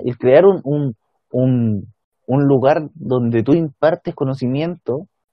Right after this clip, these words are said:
y la influencia que tú puedes dar en la sociedad debería ser suficiente motivo para que un, una persona o un grupo de personas, llámese por ejemplo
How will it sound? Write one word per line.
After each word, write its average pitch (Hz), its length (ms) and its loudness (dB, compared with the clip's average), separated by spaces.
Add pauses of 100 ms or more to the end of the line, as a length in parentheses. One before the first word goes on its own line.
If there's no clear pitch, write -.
y 127 200 0
la 127 100 4
influencia 127 760 2
que 160 80 0
tú 165 160 -2
puedes 170 320 -2
dar 170 140 2
en 170 180 -2
la 151 120 -4
sociedad 139 600 -4
debería 160 360 -2
ser 170 160 -6
suficiente 170 840 -4
motivo 175 720 -2
para 185 240 0
que 160 180 -2
un, 170 400 0 (260)
una 139 200 0
persona 120 540 0 (280)
o 110 140 4
un 113 160 4
grupo 139 340 6
de 113 100 8
personas, 107 640 -2
llámese 123 360 2
por 120 120 2
ejemplo 120 440 0